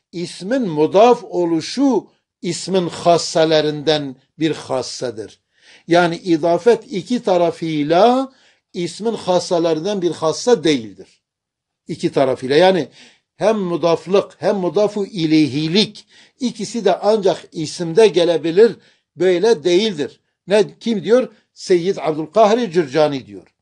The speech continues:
Şerhil Kebir. El murad kevnuhu mudafen la mudafen ileyhi. Neden? لِأَنَّ الْغَرَدَ الْاَهَمَّ مِنَ الْاِضَافَةِ. Çünkü en önemli, en yani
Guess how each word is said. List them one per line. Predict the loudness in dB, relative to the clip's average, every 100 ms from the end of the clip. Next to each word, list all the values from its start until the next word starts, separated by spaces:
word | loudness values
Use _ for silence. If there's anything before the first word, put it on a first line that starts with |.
| _
Şerhil | -4 -2 -2 -4 0
Kebir. | 0 0 -4 _ _ _ _ _ 2
El | 2
murad | 4 0 2 0 -2 _ _ _
kevnuhu | 2 4 4 -2 -4
mudafen | -6 -2 -2 -2 -2 2
la | 2
mudafen | 2 -2 -2 -2
ileyhi. | -6 -6 -8 -10 -2
Neden? | 2 4 4 4 -2 _ -20 _ -8
لِأَنَّ | -4 0 0 2
الْغَرَدَ | 0 0 -2 2 4 6 4 0 -2
الْاَهَمَّ | -8 -6 -2 0 0 0 -4
مِنَ | -6 -2 -2
الْاِضَافَةِ. | -2 -4 -2 4 4 4 0 -8 -12 -14 -14 -18 _ _ _ _
Çünkü | -10 -4 -4 -2 2 4 2 -4 _ _ _ _ _ -20 -6
en | 4 6 6 2
önemli, | -2 0 -2 -2 -6 -10 -14 _ _ _
en | 2 4 4 -4 -10 _ _ _ _ _ _ _
yani | 2 4 4 0 -6 -8